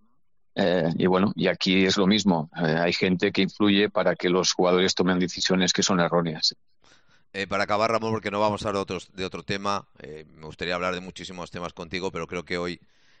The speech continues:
Speaker 2: y a, a esta hora de la
Speaker 1: Sí.
Speaker 2: tarde, por supuesto, toca hablar solo de, de, de ese vídeo, de esa situación en la que está viviendo Osvaldo. Eh, tú como director deportivo,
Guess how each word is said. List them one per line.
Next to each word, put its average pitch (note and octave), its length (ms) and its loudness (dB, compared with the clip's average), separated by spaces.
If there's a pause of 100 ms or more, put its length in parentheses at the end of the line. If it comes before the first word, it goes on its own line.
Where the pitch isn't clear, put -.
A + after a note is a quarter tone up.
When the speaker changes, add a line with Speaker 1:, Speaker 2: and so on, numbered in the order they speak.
(140)
Speaker 2:
y E2+ 220 -6
a, E2 200 -4
a E2+ 340 -2
esta F2 180 -6
hora F#2 100 0
de F2+ 60 -2
la F2 80 2
Speaker 1:
Sí. F2+ 80 2
Speaker 2:
tarde, F2+ 260 -4
por F2+ 140 -8
supuesto, F2+ 400 -10
toca F2+ 240 -8
hablar F2 200 -4
solo F2 300 -8
de, E2 280 -10
de, D#2 540 -16
de D#2+ 100 -14
ese F2 180 -8
vídeo, F2+ 440 -6 (520)
de - 160 -8
esa F#2 340 0 (340)
situación G2 580 -6
en F#2 60 -6
la F2+ 80 -4
que E2+ 60 -10
está F2+ 160 -6
viviendo F2 960 -6
Osvaldo. F2+ 600 -6 (500)
Eh, F#2 100 -10
tú - 140 -10
como C#3+ 180 -4
director A#2+ 400 -2
deportivo, F#2 640 -6